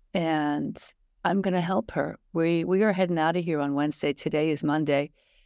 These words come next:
So I have two days. I've got this afternoon and I've got tomorrow to help her start doing already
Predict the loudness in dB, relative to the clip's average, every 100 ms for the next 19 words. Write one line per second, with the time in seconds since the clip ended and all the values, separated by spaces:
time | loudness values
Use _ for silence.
0 | _ -2 2 2 2 0 -2 -2 0 2
1 | 2 -2 -2 -4 -2 -4 0 0 2 2
2 | 2 2 0 0 -2 -4 -6 -2 0 2
3 | 2 0 -2 -2 -2 -2 -4 -4 -8 -2
4 | 0 0 -4 0 2 2 0 -2 -4 0
5 | 4 4 2 -6